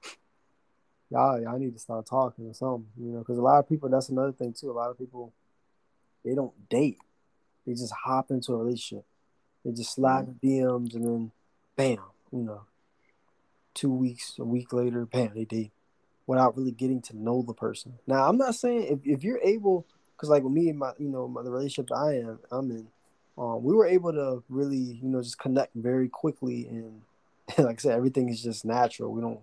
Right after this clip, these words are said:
Speaker 1: have to, we're not forcing anything. We respect each other. We're, you know,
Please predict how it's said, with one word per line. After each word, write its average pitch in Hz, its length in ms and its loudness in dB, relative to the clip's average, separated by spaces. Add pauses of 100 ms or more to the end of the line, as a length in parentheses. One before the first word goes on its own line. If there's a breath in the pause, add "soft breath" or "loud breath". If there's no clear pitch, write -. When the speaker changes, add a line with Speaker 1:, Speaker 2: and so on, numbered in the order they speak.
Speaker 1:
have 120 200 -8
to, 110 160 -12
we're 120 120 0
not 120 240 -2
forcing 131 380 0
anything. 127 420 -4 (360)
We 127 100 0
respect 120 440 0 (240)
each 131 220 -4
other. 127 280 0
We're, 120 260 -4
you 123 80 -4
know, 117 320 -4